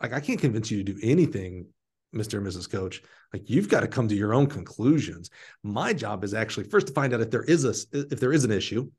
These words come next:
is there a problem? Do you need a new X, Y, or Z? And then it's to s-, find out if I even have the solution.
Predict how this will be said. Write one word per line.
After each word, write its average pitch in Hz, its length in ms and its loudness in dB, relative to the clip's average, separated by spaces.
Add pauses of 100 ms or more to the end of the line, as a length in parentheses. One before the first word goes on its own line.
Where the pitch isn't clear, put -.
(160)
is 175 140 6
there 131 120 6
a 98 40 2
problem? 110 360 -2
Do 110 80 0
you 120 60 2
need 151 160 4
a 135 40 6
new 110 200 2
X, 104 240 -4
Y, 98 200 -4
or 92 120 -4
Z? 95 380 -8 (480)
And 110 260 0
then 196 400 0
it's 113 180 -6
to 107 320 0 (180)
s-, - 220 -8
find 135 220 2
out 135 100 4
if 131 80 0
I 143 80 2
even 147 160 4
have 139 140 0
the 135 60 0
solution. 139 520 -2